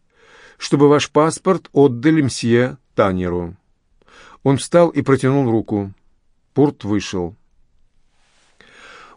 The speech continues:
Он прошёл через небольшой, засаженный низкорослыми пальмами сад и через ворота вышел на пыльную дорогу. Солнце село,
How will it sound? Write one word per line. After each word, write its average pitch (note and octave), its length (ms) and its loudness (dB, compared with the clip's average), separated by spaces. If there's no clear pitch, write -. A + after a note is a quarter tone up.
Он G3+ 100 6
прошёл F3 380 4
через C#3+ 240 2
небольшой, C3+ 480 4
засаженный A#2 800 2
низкорослыми B2+ 640 2
пальмами A2 480 2
сад E3 500 -2
и E3+ 80 4
через E3 260 0
ворота C#3 400 4
вышел B2+ 400 2
на A#2 140 0
пыльную A#2 420 2
дорогу. F#2 540 0
Солнце F3+ 400 4
село, G2+ 520 2